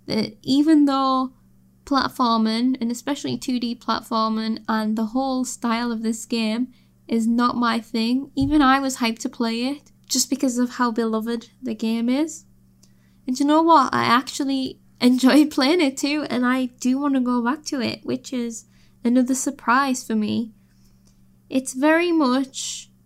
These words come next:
like a Dark Souls style gameplay. It's not, but it is. I know that the whole Souls-like can be overused, but there's a lot of features in the game that are very similar to Dark Souls.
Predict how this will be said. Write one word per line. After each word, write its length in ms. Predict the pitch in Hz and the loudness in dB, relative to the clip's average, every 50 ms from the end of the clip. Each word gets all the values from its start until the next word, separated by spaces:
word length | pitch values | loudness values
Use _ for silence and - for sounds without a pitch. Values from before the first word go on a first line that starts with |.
| _ _ | _ _
like 540 | 269 240 240 240 247 262 277 269 269 - - _ _ _ _ _ _ _ _ _ _ _ _ - | -6 -2 0 0 2 0 -2 -4 -8 -14 -20 _ _ _ _ _ _ _ _ _ _ _ _ -4
a 120 | 233 247 - - _ _ _ _ _ | -4 -4 -4 -6 _ _ _ _ _
Dark 320 | - 233 240 262 - - - | 2 4 4 4 2 -2 -4
Souls 440 | - 247 254 285 302 302 277 - | -2 0 2 4 4 2 2 0
style 840 | - - - - 254 240 240 254 262 247 240 240 240 233 233 247 - - _ _ _ _ _ _ - - | -6 -12 -8 -6 -4 -2 0 0 -2 -2 -4 -4 -6 -6 -8 -8 -10 -14 _ _ _ _ _ _ -10 -6
gameplay. 640 | - 240 247 269 294 285 269 233 220 214 208 208 - - | -2 0 0 0 -2 -2 -2 0 0 0 0 -2 -4 -4
It's 260 | - 247 - - - | -6 -6 -6 -4 0
not, 460 | 254 302 294 233 220 262 294 - - - - | 2 2 4 4 2 0 -2 -6 -12 -8 -6
but 160 | 254 233 262 | -2 -2 -2
it 120 | - - - | -2 0 0
is. 340 | 262 226 208 214 220 214 - - - - - _ _ - | 0 2 2 0 -2 -4 -10 -18 -20 -20 -20 _ _ -2
I 80 | 240 | 0
know 300 | 240 254 269 277 294 302 | 2 2 4 2 2 0
that 240 | 294 294 285 254 254 | 0 -2 -4 -4 -2
the 100 | 262 262 | -2 -2
whole 320 | 254 262 247 247 240 247 - _ _ _ _ - | -2 0 -2 -2 -4 -6 -10 _ _ _ _ -10
Souls-like 680 | - - 247 226 226 240 247 247 247 214 214 220 214 214 | -6 -4 -2 -2 0 -2 -2 -2 -2 -2 -2 -2 -4 -4
can 160 | - 262 247 | -2 0 0
be 120 | 247 240 240 | 2 0 0
overused, 880 | 233 226 220 226 226 226 226 233 220 208 202 208 247 262 - - - _ _ _ _ _ _ _ _ _ | -2 -4 -4 -4 -4 -4 -4 -4 -2 -2 -2 -2 -4 -6 -8 -12 -20 _ _ _ _ _ _ _ _ _
but 100 | - 214 | -6 -4
there's 140 | 233 240 | 0 2
a 60 | 254 247 | 2 2
lot 260 | 247 277 285 294 - | 4 2 2 2 2
of 80 | 269 | -2
features 440 | - - 285 277 269 - 269 247 240 | -2 -2 -4 -2 -2 -2 -2 0 2
in 100 | 254 254 | 4 4
the 100 | 240 233 | 4 2
game 300 | 233 240 247 247 240 226 | 0 0 0 0 2 0
that 160 | 220 214 - | 0 0 -2
are 60 | 220 220 | -2 -2
very 260 | 226 226 220 220 226 | -2 -4 -4 -4 -6
similar 540 | - - - 262 254 247 214 208 202 196 220 | -8 -4 -2 -2 0 0 0 0 -2 -2 -4
to 140 | 214 - 226 | -6 -6 -6
Dark 320 | 220 208 208 214 214 - | -4 -2 -4 -4 -6 -8
Souls. 560 | - - - - - - - 247 254 - - | -10 -8 -6 -6 -6 -6 -8 -10 -12 -14 -20